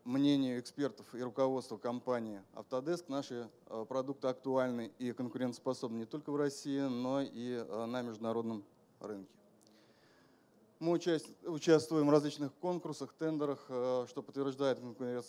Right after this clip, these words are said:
конкурентоспособность наших решений. И один из, э, таких конкурсов прошел год назад в холдинге «Вертолеты России». А мы, э, участвовали в этом конкурсе наряду с компаниями I B M, Oracle, sap.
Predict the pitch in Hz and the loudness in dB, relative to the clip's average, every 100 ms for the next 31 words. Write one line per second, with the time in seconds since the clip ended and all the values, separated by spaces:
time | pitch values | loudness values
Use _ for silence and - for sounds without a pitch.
0 | - 151 147 143 135 - 151 156 127 110 | -6 -4 -2 0 -2 -2 -4 -2 -6 -6
1 | 131 120 - 131 123 175 170 156 147 127 | -6 -8 -8 -8 -4 -2 0 0 -2 -4
2 | 131 135 135 120 131 147 135 131 120 117 | -2 0 0 -2 -2 0 -2 -4 -4 -4
3 | 123 127 123 139 127 117 113 - 123 - | -4 -6 -8 -8 -8 -10 -12 -6 -6 -4
4 | 123 120 117 120 120 156 160 - - - | -4 -4 -4 -4 0 -2 -2 -14 -20 -20
5 | _ - 156 143 135 131 127 139 135 127 | _ 2 4 6 4 4 2 2 2 2
6 | 123 123 - 175 165 156 _ _ _ - | 2 0 -4 -4 -4 -8 _ _ _ -8
7 | 113 127 139 143 135 123 120 120 117 104 | -4 -2 0 2 2 2 2 2 0 -4
8 | 101 _ - _ _ _ - - 147 151 | -12 _ -20 _ _ _ -20 -8 -6 2
9 | 147 143 131 127 131 120 143 131 127 120 | 2 4 0 2 -2 -2 0 0 -2 -2
10 | 127 131 135 127 131 127 135 123 117 117 | 2 2 0 -4 -6 -4 -2 -2 0 0
11 | 117 117 131 160 165 - 131 147 151 135 | 0 4 6 6 2 -2 2 2 2 -4
12 | 123 156 156 | 0 2 2